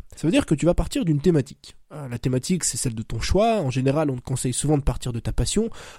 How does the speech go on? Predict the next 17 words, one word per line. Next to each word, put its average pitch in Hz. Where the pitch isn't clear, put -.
Pour 123
moi, 165
c'est -
quand 143
même 139
un, 113
un 117
concept 139
qui -
est -
assez 117
vaste, 180
parce -
que 143
qu'est-ce -
qu'une 135
passion ? 147